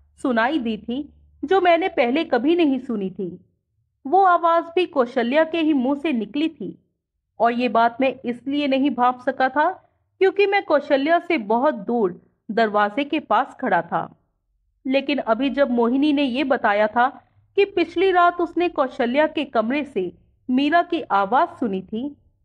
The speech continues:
जबकि मीरा अपने कमरे में मौजूद थी, तो फौरन समझ गया था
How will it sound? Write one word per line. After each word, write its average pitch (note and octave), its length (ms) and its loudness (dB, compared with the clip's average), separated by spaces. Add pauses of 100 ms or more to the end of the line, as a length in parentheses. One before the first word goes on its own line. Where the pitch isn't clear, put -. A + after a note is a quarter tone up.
(140)
जबकि F#4 340 0
मीरा E4+ 280 4
अपने E4 400 -2
कमरे B3 400 0
में D4+ 160 2
मौजूद G#3 480 0
थी, G#3 400 -12 (500)
तो D#4 240 0
फौरन A#3+ 300 2
समझ C#4 360 -2
गया C#4+ 260 2
था A#3+ 480 -4